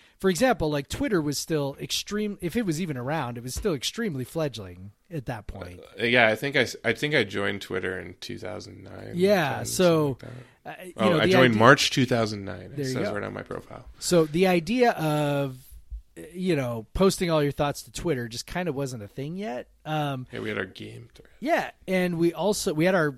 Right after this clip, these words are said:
Speaker 1: massive game threads. We didn't have, well, like, now, like, what we, all the talking
Speaker 2: We didn't
Speaker 1: we
Speaker 2: have
Speaker 1: do, we do
Speaker 2: Slack.
Speaker 1: on Slack, right? Um, you know, back then we had an email thread, but those were unwieldy and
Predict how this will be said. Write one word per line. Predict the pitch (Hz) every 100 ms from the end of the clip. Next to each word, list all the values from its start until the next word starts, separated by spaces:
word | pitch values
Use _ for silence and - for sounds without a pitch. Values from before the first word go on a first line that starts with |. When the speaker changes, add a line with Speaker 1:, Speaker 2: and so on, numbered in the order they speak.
| 135
Speaker 1:
massive | 160 202 - 156
game | 131 120 104
threads. | 104 85 98 120
We | 120 139
didn't | 117 175 240 190
have, | 147 156 151 147 143
well, | 151
like, | 143 127
now, | 135 160 110 131
like, | 139 123 117
what | 127 135
we, | 139 131 151
all | 160 165
the |
talking | 143 156 147
Speaker 2:
We | 113
didn't | 110
Speaker 1:
we | 131
Speaker 2:
have |
Speaker 1:
do, | 107
we |
do |
Speaker 2:
Slack. | 98 101
Speaker 1:
on | 110
Slack, | - - 110 90 127 117
right? | 98 117 127 _ - - - -
Um, | 156 151 147 143 139 123 - _
you | 175 170
know, | 135
back | 165 156
then | - 160
we | 156
had | 156 139
an | 151
email | 233 202 165
thread, | 160 151 139
but | 139
those | 147 156 127
were | 135 127 120 117 _ -
unwieldy | 170 143 131 131 127 117 120 117
and | 107 107